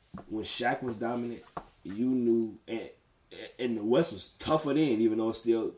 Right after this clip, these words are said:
the tougher conference now. You knew that with Shaq on your team from, from two thousand to two thousand three, you were literally going to the finals, and you were probably gonna win. As dominant as Giannis is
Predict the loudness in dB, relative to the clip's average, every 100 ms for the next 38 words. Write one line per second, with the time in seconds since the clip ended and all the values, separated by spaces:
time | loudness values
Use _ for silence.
0 | -12 -10 -6 -6 -8 -10 -10 -10 -8 -6
1 | -4 -4 -8 -16 _ _ _ _ _ _
2 | _ _ _ _ -8 2 2 4 2 6
3 | 8 8 4 -4 -2 -2 -4 -8 -8 -6
4 | -4 -4 -2 -2 -2 -2 -4 -4 -6 -12
5 | -12 _ _ -14 -12 -6 -6 0 2 2
6 | 0 -6 -10 -12 -6 -4 -2 -2 -2 -4
7 | -4 -4 -4 -12 _ _ _ -2 -2 -2
8 | -2 0 4 6 6 2 -2 -4 -8 -12
9 | -12 -14 -14 -20 -12 -6 -6 -4 -2 0
10 | -2 -4 -8 -8 -10 -16 -20 _ _ _
11 | _ _ _ _ _ _ _ 0 0 2
12 | 4 4 6 4 2 0 -2 -2 -2 -2
13 | -2 -2 -6